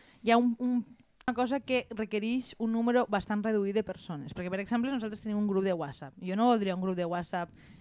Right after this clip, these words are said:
en dos-centes, tres-centes, mil persones que haver-mos de coordinar per a probablement repartir només un parell d'hores al dia. Una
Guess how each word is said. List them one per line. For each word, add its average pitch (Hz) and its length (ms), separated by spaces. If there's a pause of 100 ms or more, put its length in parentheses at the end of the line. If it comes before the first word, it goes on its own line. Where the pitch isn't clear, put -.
(140)
en 190 80
dos-centes, 190 600
tres-centes, 196 540
mil 208 180
persones 208 640 (280)
que 226 180
haver-mos 226 520
de 226 80
coordinar 214 640
per 208 120
a 202 100 (180)
probablement 208 420
repartir 202 500
només 208 500
un 220 100
parell 196 240
d'hores 180 360
al 175 160
dia. 202 260 (180)
Una 196 480